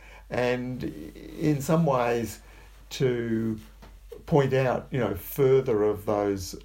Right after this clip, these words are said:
uh, consequences is, you know, not so, uh, useful. But again, it depends on the context. Different people need different messages at different points, and some people are incredibly galvanised by the,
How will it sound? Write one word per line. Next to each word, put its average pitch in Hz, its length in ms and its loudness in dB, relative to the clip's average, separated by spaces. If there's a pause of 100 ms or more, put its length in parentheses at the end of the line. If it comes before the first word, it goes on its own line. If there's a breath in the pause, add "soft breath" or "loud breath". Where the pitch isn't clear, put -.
uh, - 180 -4 (120)
consequences 110 840 -4
is, 104 420 -6 (140)
you 135 120 -8
know, 107 160 -6
not 113 300 -8
so, 104 800 -4
uh, 101 400 -6 (540 loud breath)
useful. 147 440 2
But 131 180 4
again, 156 380 0
it 127 140 -2
depends 165 400 -2
on 160 120 0
the 143 60 0
context. 143 580 -4
Different 175 340 -2
people 143 340 0
need 123 240 -4
different - 380 -6 (240)
messages 113 680 -4 (400 loud breath)
at 110 240 -2
different 131 380 -6
points, - 480 -2
and 117 120 -2
some 151 280 -2
people 117 500 -2 (340 loud breath)
are 113 200 0
incredibly 113 720 0
galvanised 110 840 0
by 107 280 0
the, 101 320 -2